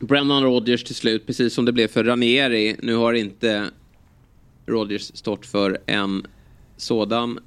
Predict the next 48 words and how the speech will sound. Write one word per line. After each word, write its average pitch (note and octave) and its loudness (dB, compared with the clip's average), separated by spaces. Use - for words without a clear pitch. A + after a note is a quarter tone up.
mirakulös A#2+ -2
säsong. G2+ -2
Men C#3+ 0
han B2+ -2
har A#2+ 0
varit, B2+ 2
nu, C3 2
nu C3 0
tittar B2+ -2
vi C#3 -2
bara A#2 0
till A2+ -2
en A2 -2
tabell B2 -2
och A2+ -4
där A2 -2
ser A2 -2
vi A2 -2
ett G#2 -4
Leicester A2+ -4
som A2+ -8
ligger A2 0
på A2 -4
nittonde A2 -2
plats. A2+ -6
Och A2+ -2
vi A2+ 2
hade B2+ -2
ju A#2+ 0
lite G3+ 0
farhågor, B2 2
alltså A#2 -8
med A#2+ -4
tanke A#2+ -4
på C3 -4
vilka B2+ 0
ekonomiska C3+ -2
problem C3 0
man A#2 0
brottades B2 -2
med B2 2
i A#2 0
somras, A#2+ -2
och A#2+ -2
man, A2+ -2
man A#2 -6
sålde A2+ -2
av B2 0